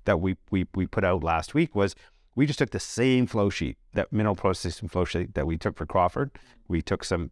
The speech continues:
uh, Reed samples. Again, we took some higher grade, higher serpentinite just to see how well it worked. And yeah, it worked really well. You know, we delivered, uh, you know, forty-six percent nickel concentrate with over half of it, you know, grading sixty percent nickel, you know, which is the highest, the, about the highest test,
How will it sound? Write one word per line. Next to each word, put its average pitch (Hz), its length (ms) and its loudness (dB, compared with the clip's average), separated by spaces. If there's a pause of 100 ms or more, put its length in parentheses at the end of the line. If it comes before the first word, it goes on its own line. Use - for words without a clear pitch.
(140)
uh, 80 300 0 (200)
Reed 104 280 0
samples. 117 400 0
Again, 107 220 2
we 82 100 -4
took 98 180 -2
some 95 180 -6
higher 90 240 2
grade, 92 200 -2
higher 92 200 2
serpentinite 92 540 -4
just - 180 -8
to - 60 -8
see 95 200 -2
how 87 120 0
well 90 160 0
it 80 80 -4
worked. 151 280 0 (320)
And 110 260 0
yeah, 165 240 4
it 95 80 -2
worked 117 200 -2
really 123 180 0
well. 135 260 0 (340)
You 107 60 -2
know, 101 80 0
we 98 120 0
delivered, 104 560 2 (320)
uh, 92 320 4 (100)
you 107 80 -2
know, 87 180 -6 (300)
forty-six 113 400 0
percent 101 340 -2
nickel 98 220 -4
concentrate 104 640 0
with 95 160 -4
over 90 220 0
half 92 280 0
of 92 140 -2
it, 98 160 0 (120)
you 104 80 -4
know, 90 200 -4 (200)
grading 110 420 2
sixty - 360 -4
percent 92 420 -4
nickel, 104 380 0 (100)
you 101 100 -4
know, 92 80 -2
which 90 240 -4
is 90 140 -4
the 90 120 -4
highest, 98 380 2 (160)
the, 104 100 -4
about 98 200 0
the 90 100 0
highest 101 360 2
test, - 380 0